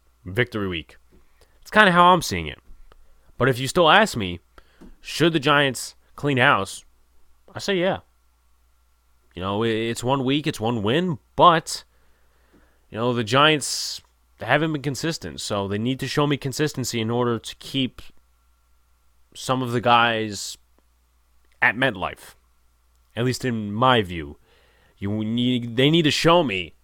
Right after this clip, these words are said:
overall that they belong in that building, that Joe Judge and Patrick Graham and Jason Garrett and Dave Gettleman belong in that building. And if they don't do this on a consistent basis, well, sucks for them. They're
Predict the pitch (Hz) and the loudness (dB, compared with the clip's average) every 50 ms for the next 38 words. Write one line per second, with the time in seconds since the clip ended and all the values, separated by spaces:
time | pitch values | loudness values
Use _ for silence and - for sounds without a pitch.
0 | _ _ _ - - 123 143 139 135 143 147 151 147 131 113 104 101 101 98 90 | _ _ _ -4 0 0 0 2 2 2 4 6 6 6 6 6 4 2 0 -2
1 | - _ - 113 120 135 123 110 117 113 117 120 117 113 113 110 110 101 - - | -2 _ 0 2 2 2 2 2 0 2 2 2 2 2 0 -4 -4 -6 -2 -2
2 | 113 107 98 78 76 73 76 78 80 78 - 127 139 131 110 123 120 117 113 98 | -2 -2 -2 -4 -10 -14 -14 -14 -10 -2 0 0 0 2 4 4 4 4 4 2
3 | 95 87 - - 117 123 - - 123 - - 113 113 113 110 92 85 85 _ _ | -2 -10 -6 -4 -4 -4 -4 -6 -10 -6 -2 -2 0 0 0 -2 -6 -10 _ _
4 | - - 131 131 - 123 113 117 117 113 98 - 98 117 117 107 120 113 110 113 | -4 -2 -2 -2 -2 -2 -2 -2 -2 -2 -2 -4 -4 -4 -4 -2 -4 -4 -2 -2
5 | 113 107 98 95 90 90 92 92 98 101 95 95 95 90 - 92 85 76 - 80 | -4 -4 -4 -4 -4 -4 -4 -4 -4 -4 -4 -6 -8 -8 -8 -8 -10 -10 -10 -16
6 | 80 - - - _ _ _ _ _ _ _ _ _ _ _ _ - - - _ | -18 -20 -20 -20 _ _ _ _ _ _ _ _ _ _ _ _ -20 -20 -20 _
7 | _ _ - - - 151 175 185 190 180 190 180 - 202 196 214 220 - 220 226 | _ _ -14 -4 0 4 4 4 4 4 2 2 4 4 6 6 4 4 4 2
8 | 233 208 208 214 196 185 - 165 - 190 190 - 185 170 160 190 202 196 180 196 | 2 2 2 2 0 0 -2 -4 -4 -4 -4 -4 -4 0 2 2 2 2 2 0
9 | 196 185 - 165 175 180 175 175 170 151 - - - - _ - - - - - | -2 -2 -2 0 4 4 4 4 4 0 -6 -16 -20 -20 _ -20 -20 -20 -20 -20
10 | - - - _ - _ _ _ _ - - - - - 160 156 - - - 143 | -20 -20 -20 _ -20 _ _ _ _ -18 -14 -8 0 6 6 6 6 6 0 0
11 | 110 90 87 90 87 82 | 0 0 -2 -6 -8 -8